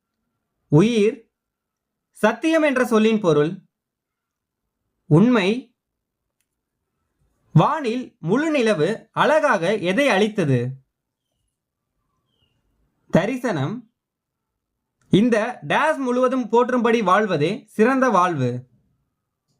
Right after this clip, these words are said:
வையம் முழுவதும் போற்றும்படி வாழ்வதே சிறந்த வாழ்வு.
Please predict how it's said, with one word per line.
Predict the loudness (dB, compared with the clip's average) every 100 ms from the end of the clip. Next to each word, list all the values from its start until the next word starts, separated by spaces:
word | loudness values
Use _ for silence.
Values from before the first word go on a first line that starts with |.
| _ _ _ _ _ _ _ _ _ _ 0
வையம் | 0 0 -4 -2
முழுவதும் | -2 -2 -4 -2
போற்றும்படி | -2 -2 -2 -2 -2 0
வாழ்வதே | 0 0 -2 -4 -6 -12
சிறந்த | _ 0 0 0
வாழ்வு. | 2 0 0 -2 -4 -6